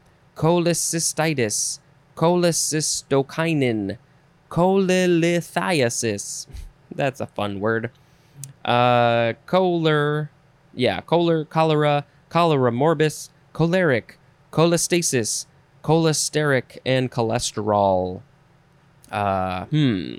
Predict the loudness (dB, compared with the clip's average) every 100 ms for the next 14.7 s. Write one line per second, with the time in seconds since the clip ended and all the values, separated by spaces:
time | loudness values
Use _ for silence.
0 | -8 -8 -6 -6 -4 -6 -8 -8 -10 -12
1 | -14 _ _ _ -2 0 -2 -4 -6 -4
2 | -4 -4 -4 -2 0 0 -2 -6 0 4
3 | 4 4 2 2 2 2 2 2 2 2
4 | 0 0 0 -4 -2 0 0 0 -4 _
5 | _ _ _ _ -16 -4 0 4 4 2
6 | 0 -2 0 2 4 4 2 2 2 2
7 | 2 2 2 2 0 0 0 0 -2 -2
8 | -2 -2 -4 -2 -4 -2 -6 -6 -6 0
9 | 2 2 0 _ _ -8 -4 -4 -2 0
10 | 0 -2 -4 -6 -4 -4 -4 -6 -6 -4
11 | -4 -2 -2 -4 -2 -4 -2 0 -2 -2
12 | -2 0 0 -2 -4 -4 -2 -2 -2 -2
13 | 0 -2 -2 -6 -2 -2 -2 -4 -4 -2
14 | -2 -2 -4 -4 -4 -2 -2